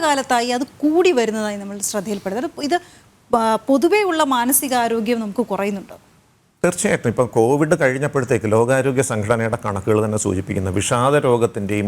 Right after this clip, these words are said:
Speaker 2: ഉത്കണ്ഠാ രോഗത്തിൻ്റെയും തോതിൽ ഇരുപത്തഞ്ച് ശതമാനം വർധനവ് വന്നിരിക്കുന്നു. ലഹരി ഉപയോഗത്തിൻ്റെ തോതിൽ വർധനവ് വന്നിരിക്കുന്നു. ഉറക്കക്കുറവ് കൂടി വരുന്നു. അപ്പോൾ പൊതുവേ സമൂഹത്തിലൊരു അസംതൃപ്തി പ്രകടമായിട്ട് വരുന്നുണ്ട്. അത് ഒന്നാമത്തെ ഒരു ഘടകമാണ്. രണ്ടാമത്തെ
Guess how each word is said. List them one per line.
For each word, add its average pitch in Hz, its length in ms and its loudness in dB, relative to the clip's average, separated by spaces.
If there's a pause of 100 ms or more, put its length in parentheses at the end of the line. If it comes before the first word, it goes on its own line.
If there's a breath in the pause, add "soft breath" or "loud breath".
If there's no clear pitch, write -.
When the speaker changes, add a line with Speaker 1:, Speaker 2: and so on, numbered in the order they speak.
Speaker 2:
ഉത്കണ്ഠാ 110 520 -2
രോഗത്തിൻ്റെയും 98 520 -2 (100)
തോതിൽ 95 280 0 (420 loud breath)
ഇരുപത്തഞ്ച് 170 580 4
ശതമാനം 107 520 0
വർധനവ് 98 460 -2
വന്നിരിക്കുന്നു. - 440 -8 (480 loud breath)
ലഹരി 156 420 2
ഉപയോഗത്തിൻ്റെ 139 640 2
തോതിൽ 110 300 2
വർധനവ് 95 420 -2
വന്നിരിക്കുന്നു. - 440 -6 (160)
ഉറക്കക്കുറവ് 123 800 -2
കൂടി 107 300 2
വരുന്നു. - 260 -10 (360 loud breath)
അപ്പോൾ 196 140 4 (100)
പൊതുവേ 190 280 4 (160)
സമൂഹത്തിലൊരു 190 680 2 (160)
അസംതൃപ്തി 160 640 2
പ്രകടമായിട്ട് 104 680 0
വരുന്നുണ്ട്. - 440 -4
അത് 127 140 2
ഒന്നാമത്തെ 127 500 0
ഒരു 107 120 -6 (340 loud breath)
ഘടകമാണ്. 107 500 0 (640 loud breath)
രണ്ടാമത്തെ 208 460 2